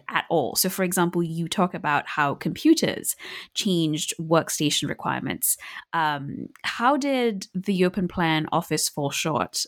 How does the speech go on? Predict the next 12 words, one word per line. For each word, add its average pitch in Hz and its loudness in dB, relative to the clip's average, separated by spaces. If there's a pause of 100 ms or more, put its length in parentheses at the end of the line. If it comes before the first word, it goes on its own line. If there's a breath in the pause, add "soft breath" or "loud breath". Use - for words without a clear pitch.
uh, 151 2
when 156 0
it 160 0
came 165 0
to - -2
computers, 156 0
and 160 0
how 208 0
did 220 -2
organizations 165 0
try 151 0
to 151 -2